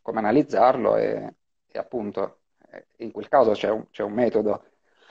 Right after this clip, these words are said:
Però, mm, quello che ti posso dire è che è molto complicato da, diciamo, da, da un racconto, eh, innanzitutto capire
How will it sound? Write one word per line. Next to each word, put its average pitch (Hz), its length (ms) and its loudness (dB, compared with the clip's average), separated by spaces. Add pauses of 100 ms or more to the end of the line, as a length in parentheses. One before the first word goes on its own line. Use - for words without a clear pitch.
(280)
Però, 120 640 4
mm, 113 640 -6
quello 123 200 0
che 123 120 0
ti 135 100 -2
posso 135 320 2
dire 127 280 6
è - 40 2
che 113 120 6
è - 20 8
molto 123 380 2
complicato 107 680 2
da, 107 240 4 (540)
diciamo, 120 240 -4
da, 110 140 4
da 120 160 2
un 117 140 0
racconto, 139 1120 2
eh, 117 420 -4
innanzitutto 120 640 -2
capire 113 800 4